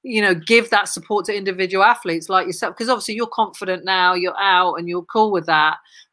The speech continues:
But for somebody that's not and might be feeling, and they might be struggling or suppressed, uh, you know, do you think that where you are with things, is there an environment for people to come forward and go,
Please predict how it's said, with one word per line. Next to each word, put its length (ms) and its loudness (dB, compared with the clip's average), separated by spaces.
But 220 -2
for 120 -8
somebody 340 0
that's 240 -4
not 640 2
and 160 -2
might 180 2
be 100 -2
feeling, 680 0
and 140 -8
they 80 0
might 180 2
be 60 0
struggling 720 0
or 100 -4
suppressed, 760 -2
uh, 40 -10
you 160 -4
know, 360 -2
do 100 -2
you 200 -4
think 340 -2
that 400 0
where 340 0
you 280 2
are 300 6
with 180 -4
things, 300 -4
is 180 -2
there 180 2
an 100 0
environment 520 0
for 100 -18
people 300 -6
to 120 -18
come 340 -2
forward 420 -4
and 140 -8
go, 160 -2